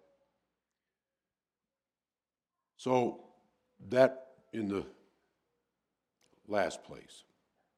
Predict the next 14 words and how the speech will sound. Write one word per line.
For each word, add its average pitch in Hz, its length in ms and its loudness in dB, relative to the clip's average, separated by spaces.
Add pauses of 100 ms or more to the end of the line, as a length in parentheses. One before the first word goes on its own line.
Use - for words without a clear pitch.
(640)
we 98 180 -6
ask 95 240 -8
God 95 360 -4
for 85 240 -14 (580)
contentment. - 520 -16 (1300)
Not 135 180 -8
just 131 340 -2
contentment, - 560 -20 (2250)
cheerfulness. - 440 -14 (2500)
Notice 107 340 -4
that's 98 300 -10
what's 92 180 -10 (120)
added 90 280 -6
here. 65 280 -10